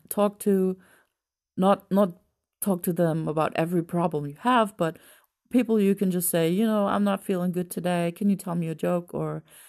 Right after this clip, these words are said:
um, "I'm sorry, I, I, I can't meet you today. I have, uh, anxiety and I don't really wanna go anywhere." If you have that,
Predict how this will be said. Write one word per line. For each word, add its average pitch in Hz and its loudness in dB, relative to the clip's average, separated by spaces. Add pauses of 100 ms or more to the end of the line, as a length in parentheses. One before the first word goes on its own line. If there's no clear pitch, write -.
(340)
um, 147 -2 (460)
"I'm 170 -2
sorry, 196 6
I, 180 0 (120)
I, 156 -2
I - -4
can't 185 -2
meet 175 -2
you 180 -2
today. 160 -2
I 165 -6
have, 160 -4 (280)
uh, - -12 (120)
anxiety 165 -2 (100)
and 151 -8 (340)
I 175 -2
don't 185 0
really 170 0
wanna 151 -6
go 156 -4
anywhere." 156 -4 (1120)
If 175 0
you 226 4
have 214 0
that, 240 0